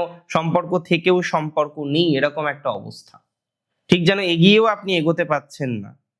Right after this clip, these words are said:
আমি মনে করি পজিটিভিটির জায়গাটা তৈরি হওয়া যাবে, that's for very, very, very sure, এবং আমরা সেইভাবেই একটু এগোনোর চেষ্টা করি। নতুন আইডিয়াস আসবে, এবং আমি বলবো কিছু আইডিয়াসের উপরে কাজ করুন,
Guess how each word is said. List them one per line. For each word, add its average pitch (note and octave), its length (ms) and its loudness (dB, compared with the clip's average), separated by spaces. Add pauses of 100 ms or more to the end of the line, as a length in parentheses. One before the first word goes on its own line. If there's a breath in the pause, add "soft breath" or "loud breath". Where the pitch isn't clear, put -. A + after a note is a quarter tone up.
(320)
আমি C#3 240 0
মনে D3 280 0
করি E3+ 540 -2 (240)
পজিটিভিটির E3+ 800 2
জায়গাটা C#3 720 -2 (520)
তৈরি A#2 360 2
হওয়া G#2+ 340 0
যাবে, B2 580 -2 (460)
that's A2 360 -2
for A2 240 -2
very, B2 260 0
very, A#2+ 280 -4
very G2 240 -4
sure, D3 460 0 (500)
এবং G#2+ 220 4
আমরা G#2+ 240 -4
সেইভাবেই D3 720 0
একটু B2+ 220 -6
এগোনোর G#2+ 360 -2
চেষ্টা - 380 -12
করি। - 200 -20 (800)
নতুন C3 220 2
আইডিয়াস C3+ 500 0
আসবে, D3 420 -6 (460)
এবং C3+ 160 2
আমি C#3+ 220 0
বলবো D#3+ 320 0
কিছু D3 280 -2
আইডিয়াসের C3+ 560 -2
উপরে C3+ 240 -4
কাজ C3+ 300 -6
করুন, - 280 -14